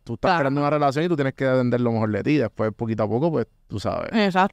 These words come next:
Speaker 1: Lo que pasa es que aquí como que muy poca gente entiende. Yo que, creo que por eso es que la música, la música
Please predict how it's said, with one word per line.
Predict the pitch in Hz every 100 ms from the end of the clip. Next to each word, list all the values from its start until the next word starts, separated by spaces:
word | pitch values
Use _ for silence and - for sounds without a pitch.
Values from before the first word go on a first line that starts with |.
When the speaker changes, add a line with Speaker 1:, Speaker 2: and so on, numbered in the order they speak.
| 123
Speaker 1:
Lo |
que | 123
pasa | 117 117
es | 135
que | 135
aquí | 131 151
como | 160 143
que | 127 120
muy | 117
poca | - 123 127
gente | 131 127
entiende. | 123 123 139 139
Yo | 117
que, | 107 -
creo | - 107 113
que | 113
por | 107
eso | 110 120
es |
que | -
la | 139
música, | 131 127 135 123
la | 117
música | 117 117 131 135 131